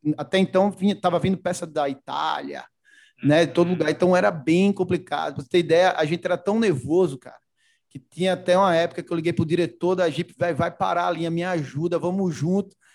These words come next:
Speaker 1: E o
Speaker 2: Uhum.
Speaker 1: cara fez o, o, o diretor de lá trazer na mala as peças, mas não paramos.
Speaker 2: Caramba.
Speaker 1: Então,
Speaker 2: <laughs>
Speaker 1: o time, velho, o time engajado, querendo fazer, com energia. Então, os três meses de horror passou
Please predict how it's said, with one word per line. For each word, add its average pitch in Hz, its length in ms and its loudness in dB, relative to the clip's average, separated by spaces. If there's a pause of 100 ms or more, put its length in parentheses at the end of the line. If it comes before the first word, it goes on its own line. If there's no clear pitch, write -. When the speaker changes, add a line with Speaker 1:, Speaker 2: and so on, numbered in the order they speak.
(280)
Speaker 1:
E 175 60 -4
o 170 40 -6
Speaker 2:
Uhum. - 20 -10
Speaker 1:
cara 202 240 0
fez 202 280 2
o, 220 180 -6
o, 202 280 -6 (260)
o 170 80 -10
diretor 220 800 2
de 233 100 -8
lá 196 340 0
trazer 214 640 0
na 226 180 -2
mala 190 480 -2
as 208 100 -6
peças, 160 440 -4
mas 160 160 0
não 175 100 -2
paramos. 147 480 -4 (220)
Speaker 2:
Caramba. - 720 -2
Speaker 1:
Então, 180 200 2 (420)
Speaker 2:
<laughs> - 220 -8
Speaker 1:
o 202 120 0
time, 240 540 2
velho, 147 500 4
o 160 100 -4
time 214 480 2 (540)
engajado, 160 840 2
querendo 165 380 -4
fazer, 156 680 -2 (300)
com 180 180 0
energia. 165 760 -2 (100)
Então, 269 300 6
os 254 120 6
três 262 280 4
meses 208 360 4
de 190 120 0
horror 185 260 2
passou 196 680 -4